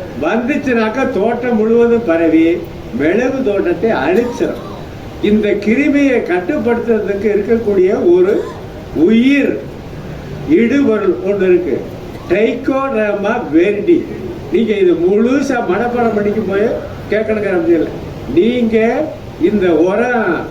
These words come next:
இந்த பூச்சி மருந்து கடைகள்ல வெரிடின்னு கேட்டா திரவ நிலையில இருக்குது, பவுடர் நிலையில இருக்கு. அது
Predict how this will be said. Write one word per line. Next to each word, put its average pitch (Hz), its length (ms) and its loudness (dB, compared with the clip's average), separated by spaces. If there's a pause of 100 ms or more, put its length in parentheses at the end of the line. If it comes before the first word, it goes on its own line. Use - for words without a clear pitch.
(140)
இந்த 170 480 2 (140)
பூச்சி 254 240 0
மருந்து 208 400 0
கடைகள்ல 196 400 2 (140)
வெரிடின்னு 233 540 2
கேட்டா 180 340 0 (460)
திரவ 226 380 2
நிலையில 208 500 2
இருக்குது, 214 380 0
பவுடர் 196 460 0
நிலையில 170 220 4
இருக்கு. 120 320 0 (680)
அது 170 440 2